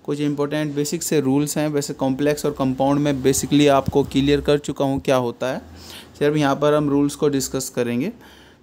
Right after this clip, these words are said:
तो जो भी नए व्यूअर्स हैं जिसने चैनल को सब्सक्राइब नहीं किया, चैनल को सब्सक्राइब जरूर कर लें, बेल आइकन जरूर प्रेस कर लें। और प्रीवियस वीडियो अगर नहीं देखी है तो वीडियो का लिंक आपको Telegram में मिलेगा, आप वहाँ पर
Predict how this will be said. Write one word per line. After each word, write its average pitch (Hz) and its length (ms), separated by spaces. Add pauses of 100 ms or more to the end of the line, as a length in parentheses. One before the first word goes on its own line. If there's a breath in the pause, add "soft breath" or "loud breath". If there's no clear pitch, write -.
(100)
तो 147 180
जो 147 200
भी 202 120
नए 185 200
व्यूअर्स 160 320
हैं 156 100
जिसने 147 260
चैनल 143 220
को 139 120
सब्सक्राइब 139 460
नहीं 135 200
किया, 147 100
चैनल 139 240
को 131 100
सब्सक्राइब 131 460
जरूर 120 220
कर 143 140
लें, 160 180
बेल 131 180
आइकन 131 240
जरूर 123 200
प्रेस 147 240
कर 143 200
लें। 180 160
और 143 180
प्रीवियस 185 500
वीडियो 160 300
अगर 147 160
नहीं 131 260
देखी 143 340
है 196 220 (680 loud breath)
तो 156 360
वीडियो 143 320
का 139 100
लिंक 135 260
आपको 135 260
Telegram 135 440
में 139 160
मिलेगा, 131 460
आप 127 300
वहाँ 127 180
पर 156 400